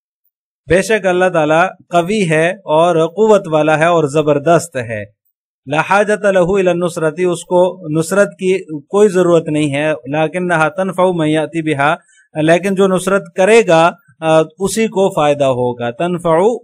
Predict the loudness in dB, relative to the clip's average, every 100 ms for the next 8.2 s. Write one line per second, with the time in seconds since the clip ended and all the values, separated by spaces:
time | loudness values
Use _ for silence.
0 | -8 -6 -4 -2 -2 0 -2 0 -2 -2
1 | -4 -2 -4 -6 _ _ _ _ _ _
2 | _ _ _ _ _ _ -4 -2 0 0
3 | 0 0 0 -2 -4 -2 -2 0 0 0
4 | 0 -2 0 -2 -2 -4 -4 -2 -2 0
5 | 0 -2 -4 -4 -4 -4 -4 -4 -2 -2
6 | -2 -2 -4 -2 -4 -4 -6 -4 0 0
7 | 0 -2 -4 -6 -6 -6 -4 -6 -6 -10
8 | -10